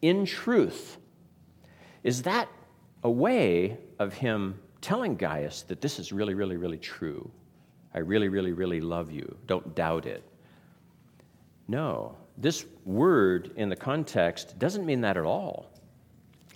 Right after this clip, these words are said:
It is in truth that John loves Gaius. Think of truth more as a shared reality that John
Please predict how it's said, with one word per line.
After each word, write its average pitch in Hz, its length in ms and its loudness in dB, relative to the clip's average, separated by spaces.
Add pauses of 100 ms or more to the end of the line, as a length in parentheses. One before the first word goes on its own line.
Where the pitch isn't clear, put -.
(640)
It 139 100 2
is 120 280 4 (360)
in 233 240 4
truth - 680 0 (720)
that 90 80 -10
John 78 280 -4
loves 71 260 -6
Gaius. - 600 -10 (520)
Think 285 480 -2
of 139 160 -2
truth 123 520 -2
more 107 600 0 (440)
as 101 160 -2
a 110 60 -4
shared 170 520 -2
reality 101 720 0 (800)
that 92 140 -2
John 87 480 -2